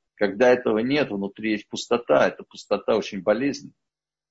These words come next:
И вот мы тогда пытаемся заполнить её всевозможными наркотиками, как бы они ни назывались, да, то есть. Мгм. Теперь,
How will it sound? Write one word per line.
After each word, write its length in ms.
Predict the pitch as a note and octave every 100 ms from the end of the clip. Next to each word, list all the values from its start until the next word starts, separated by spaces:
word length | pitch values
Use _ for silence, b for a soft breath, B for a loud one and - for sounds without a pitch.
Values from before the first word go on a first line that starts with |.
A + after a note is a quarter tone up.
| _ _ _
И 40 | -
вот 220 | G#2+ A2
мы 140 | A2
тогда 340 | G#2 G2 F#2 G2+
пытаемся 560 | - G2+ G#2 G#2 -
заполнить 680 | G2+ A2+ - D#3 F3 D3+ G2+
её 420 | G#2+ F#2 F#2+ D#2+ - _ _ _ _ _
всевозможными 880 | - A2+ G2+ G#2 A2 A2 G2+ F#2+ G2
наркотиками, 640 | G#2+ G#2+ - D#3 - A2
как 240 | - G#2+
бы 100 | G2+
они 160 | G2+ G#2
ни 100 | G2+
назывались, 640 | G2 F#2 G#2 F2 C#2+ -
да, 200 | F2 A2+
то 120 | C3+
есть. 160 | D#2+ - _ _ _ _ _ _ _ _ _ _ _ _
Мгм. 280 | - C3 - _ _ _ _ _ _ _ _ _ _ _ _ _ b _ _
Теперь, 400 | - G2+ A2 -